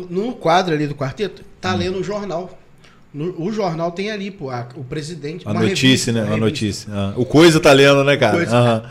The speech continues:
Speaker 1: É a revista do presidente da época do, de, dos anos sessenta.
Speaker 2: Caraca,
Speaker 1: E o
Speaker 2: velho.
Speaker 1: quadro tá um cara com, com, com,
Speaker 2: Ah.
Speaker 1: com, com roupa de, de astronauta. É o
Speaker 2: Ah.
Speaker 1: primeiro cara que foi pisar na Lua.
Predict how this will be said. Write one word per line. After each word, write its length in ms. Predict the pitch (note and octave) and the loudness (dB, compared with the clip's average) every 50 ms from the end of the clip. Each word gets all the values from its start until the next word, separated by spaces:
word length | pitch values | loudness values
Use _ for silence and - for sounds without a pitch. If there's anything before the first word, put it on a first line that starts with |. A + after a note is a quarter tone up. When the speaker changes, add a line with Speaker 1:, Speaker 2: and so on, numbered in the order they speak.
| - - | -16 -10
Speaker 1:
É 120 | - F3+ F#3+ | -6 -4 -2
a 40 | |
revista 420 | G3 G3+ G3+ F3 D#3 G#3 G3+ A#3 A3 | -2 -2 -2 -4 -4 -8 -8 -8 -8
do 80 | G#3+ | -10
presidente 680 | G3+ - G#3+ G#3+ G3 A3 F#3 D3 D#3+ E3+ F#3+ F3+ - G3 | -8 -8 -8 -8 -8 -8 -10 -8 -8 -8 -8 -8 -12 -10
da 180 | F3 F#3+ F3+ E3+ | -6 -4 -4 -4
época 260 | F3 F3 F3 G3+ F#3 | -4 -6 -8 -10 -10
do, 560 | F3+ F#3 G3+ G3+ G3 F#3 E3+ D#3 C#3+ C3 B2+ C3 C3 | -10 -10 -10 -10 -10 -10 -10 -10 -12 -14 -14 -16 -14
de, 100 | C3 D3 | -12 -12
dos 240 | C#3+ C#3+ D3 D3 C#3+ | -12 -12 -12 -12 -12
anos 100 | D3 C#3+ | -14 -14
sessenta. 480 | - - F3 E3 - - D3+ D3 - B2 A#2 - - _ _ _ _ _ _ _ _ _ _ _ _ _ - | -14 -16 -16 -16 -16 -16 -18 -18 -18 -20 -20 -20 -20 _ _ _ _ _ _ _ _ _ _ _ _ _ -18
Speaker 2:
Caraca, 560 | - A2 A2+ A2+ A2 A2+ A#2 A#2+ A#2 - F#2+ F2+ | -14 -12 -12 -10 -10 -10 -12 -12 -12 -14 -12 -8
Speaker 1:
E 120 | E3 E3+ | -6 -4
o 60 | F#3 F#3+ | -4 -6
Speaker 2:
velho. 80 | F3 - | -6 -4
Speaker 1:
quadro 460 | F3 F3+ F#3 G#3 A3 F#3 D#3 C#3 C3 | -2 0 0 0 0 -2 -4 -10 -12
tá 140 | - - E3 | -8 -8 -6
um 140 | E3+ F3 F3 | -6 -6 -8
cara 280 | F3 - E3 D#3+ E3+ | -8 -8 -6 -6 -6
com, 240 | E3 - F3 E3 D#3 | -8 -10 -12 -14 -14
com, 400 | C#3 - D#3 D#3 D3 C#3 C3 A#2+ | -14 -14 -14 -12 -10 -10 -10 -12
com, 360 | A#2+ - - D3+ C#3+ F#2 F#2 | -12 -12 -12 -10 -10 -8 -8
Speaker 2:
Ah. 140 | F#2 F2+ F2+ E2+ E2+ E2+ F2+ F#2+ F#2 _ _ _ _ - _ - _ - - | -10 -10 -12 -14 -14 -16 -18 -20 -20 _ _ _ _ -20 _ -20 _ -20 -18
Speaker 1:
com, 480 | - D3 D3 D3 C#3 B2+ A#2 A2+ G#2+ G2+ G2 - - - - - - - - _ _ _ _ - | -14 -12 -10 -10 -8 -8 -10 -10 -12 -16 -18 -20 -20 -20 -20 -20 -20 -20 -20 _ _ _ _ -20
com 260 | - D#3+ C#3+ C3 A#2+ G#2+ F#2 E2 E2 - - - - - - - - - - _ - - _ _ _ _ - - - - - | -18 -16 -14 -14 -14 -14 -16 -18 -20 -20 -20 -20 -20 -20 -20 -20 -20 -20 -20 _ -20 -20 _ _ _ _ -16 -16 -16 -14 -12
roupa 280 | C3+ F#3 G#3+ G#3 G3 D#3+ | -10 -10 -8 -8 -8 -10
de, 300 | C3+ C#3+ C#3+ C3 A#2+ A2+ | -10 -10 -12 -12 -12 -14
de 180 | A2 A#2 C3 | -14 -14 -14
astronauta. 580 | C3 B2 - C3+ C3+ C#3 F3+ G#3 F#3+ - - - - - - _ - - | -14 -14 -14 -14 -10 -6 -6 -4 -6 -6 -10 -16 -20 -20 -20 _ -16 -12
É 20 | - | -10
o 40 | |
Speaker 2:
Ah. 20 | D#3 | -10
Speaker 1:
primeiro 300 | F3 F3+ E3+ F3 F#3 F3+ | -8 -6 -4 -4 -4 -6
cara 160 | - F#3 F3+ | -8 -10 -12
que 100 | F3+ - | -12 -14
foi 80 | F#3+ F3+ | -16 -14
pisar 300 | E3+ F#3 D#3+ F3 E3+ E3+ | -14 -12 -12 -12 -10 -10
na 100 | F3 F3 | -10 -12
Lua. 260 | E3 E3 E3 D3+ | -12 -12 -14 -16